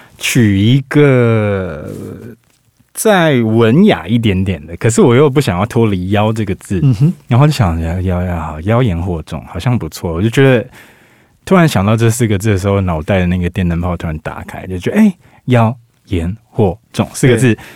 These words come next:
Speaker 1: 拆开跟合在一起，好像都可以有一些不太一样的画面出现。
Speaker 2: 其实很棒，我很喜欢，因为特别是对于一个演出来说，又，惑又有一种，你可以感到那种现场感，
Speaker 1: 嗯，
Speaker 2: 透过你的妖言的诠释，
Speaker 1: 嗯。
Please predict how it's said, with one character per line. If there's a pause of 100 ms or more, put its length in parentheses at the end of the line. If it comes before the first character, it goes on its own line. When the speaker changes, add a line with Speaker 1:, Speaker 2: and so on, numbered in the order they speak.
(120)
Speaker 1:
拆
开
跟 (260)
合
在
一
起，
好
像
都 (220)
可
以
有
一
些
不
太
一
样
的
画
面
出
现。
Speaker 2:
其
实
很
棒，
我
很
喜
欢，
因
为 (140)
特
别
是
对
于
一
个
演
出
来
说，
又， (140)
惑
又
有
一
种， (540)
你
可
以
感
到
那
种
现
场
感，
Speaker 1:
嗯，
Speaker 2:
透
过
你
的
妖
言
的
诠
释，
Speaker 1:
嗯。